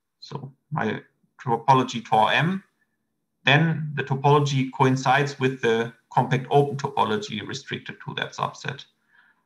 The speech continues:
So your, your whole space, of course, uh, contains many unbounded subsets, but if you, if I look at bounded subsets, then convergence, I, w-, I will just write this down in the properties, then it becomes more clear,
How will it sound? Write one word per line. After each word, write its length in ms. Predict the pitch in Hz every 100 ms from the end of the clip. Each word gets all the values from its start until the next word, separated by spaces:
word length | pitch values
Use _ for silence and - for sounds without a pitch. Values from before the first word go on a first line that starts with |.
| _
So 500 | - 110 110 107 - _ - - - -
your, 380 | 117 117 - 143
your 140 | 117
whole 240 | 143 175
space, 600 | - - 123 151 170 - -
of 160 | 117 -
course, 300 | 143 143 143 - - _ - - _ _ -
uh, 260 | 117 113 113
contains 480 | 127 123 147 139
many 240 | 127 131 131
unbounded 600 | 127 156 123 110 113 110
subsets, 560 | - 104 - 143 156
but 180 | - 117
if 200 | - 135
you, 100 | 127 117 -
if 140 | 135
I 100 | 120
look 200 | 120 131
at 220 | 123 -
bounded 320 | - 156 190 143
subsets, 680 | 117 113 - 151 - - _ _ _ _ _ -
then 460 | 135 151 165 160 - _ -
convergence, 680 | 135 127 131 147 - 147 135
I, 60 |
w-, 240 | 135 139 -
I 80 | 131
will 220 | 139 139
just 240 | 135 139 135
write 200 | 127 127
this 140 | 113
down 340 | 123 120 120
in 80 | 143
the 120 | 113
properties, 760 | 110 - 135 135 135 127 131 -
then 180 | 120 117
it 180 | -
becomes 360 | - - 120 -
more 180 | 117 113
clear, 340 | - 131 131